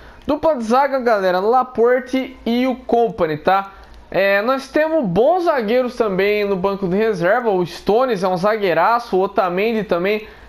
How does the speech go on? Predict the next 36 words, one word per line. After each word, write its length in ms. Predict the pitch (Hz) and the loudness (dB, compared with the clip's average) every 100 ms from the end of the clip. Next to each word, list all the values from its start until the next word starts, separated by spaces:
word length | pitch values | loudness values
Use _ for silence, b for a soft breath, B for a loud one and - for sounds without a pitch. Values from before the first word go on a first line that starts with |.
| B | B
é 160 | 233 | -2
muito 300 | 269 262 247 | 0 0 -2
bom. 380 | 196 185 226 262 B B B | -2 0 0 -2 B B B
Mas 260 | - 269 269 | -2 0 0
eu 80 | 285 | -2
preferi 480 | 285 294 311 277 277 | -2 -2 -2 0 0
mais 320 | 254 240 233 | 0 0 -2
essa 240 | 240 254 | -2 -2
dupla 300 | 220 233 254 | -2 -2 -2
de 80 | 247 | 0
zaga 320 | 240 220 226 | 0 2 0
aqui 240 | 220 220 233 | -2 -4 -4
porque 380 | 247 240 - 240 240 | -4 -4 -2 -2 0
é 160 | 220 | 0
melhor 500 | 220 254 233 190 214 | 2 0 2 2 2
no 120 | 226 226 | 2 0
jogo 320 | 208 208 226 | 0 2 2
aéreo, 320 | 214 170 147 | 4 2 0
tá, 160 | 135 160 | 0 -2
pessoal? 540 | 156 151 156 135 - B B B | -2 -2 0 0 -2 B B B
É, 280 | 147 165 165 | 0 2 4
a 100 | 160 | 2
gente 220 | 165 214 | 0 0
tem 160 | 220 247 | 0 -2
que 40 | |
tomar 280 | 247 240 247 | -2 0 0
cuidado 540 | 240 214 180 220 226 196 | -2 -2 2 2 0 -2
nesse 280 | 180 - | -6 -6
time 320 | 175 202 196 180 | -6 -2 -2 -2
do 100 | 156 | -2
City 320 | - 226 233 | -2 -4 -4
porque 340 | - 240 233 | -4 -2 0
os 140 | 220 220 | 0 0
laterais 540 | 226 226 202 202 226 | -2 -2 0 0 0
sobem 760 | 240 226 - 233 262 262 233 | -6 -10 -6 0 0 0 -2
muito 400 | 180 190 247 254 | 0 -2 -2 -6